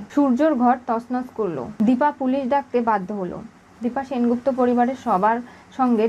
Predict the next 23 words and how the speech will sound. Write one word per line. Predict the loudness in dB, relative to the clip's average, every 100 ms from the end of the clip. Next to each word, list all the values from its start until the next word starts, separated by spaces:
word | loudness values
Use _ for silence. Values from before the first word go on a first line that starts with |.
| 0
ঢাল | 0 0
হয়ে | 0 0
দাঁড়িয়ে | 0 -2 -4
আছে, | -6 -12 -6
আর | -4 0
তাদেরকে | 0 0 0 0
রক্ষা | -2 -2
করতে | -2 2 2
দীপা | 2 -2 -2
পুলিশে | -2 -2 -4
খবর | -4 -4 -6
দিয়েছে। | -6 -8 -10 -12 -12 -16 -20 -4
পুলিশ | 0 2 0
আসার | 0 2 2
আগেই | 2 0 -2 -4 -4
অর্ক | -2 -2 -2 -6 -6
সূর্যর | -4 0 0 2
ঘরে | 2 2
ঢুকে | 2 2 0 -6 -6 -2
কাগজটা | -2 -2 -6 -6
খোঁজা | -4 -2 -2
নিয়ে | -2 -2
ব্যস্ত | -2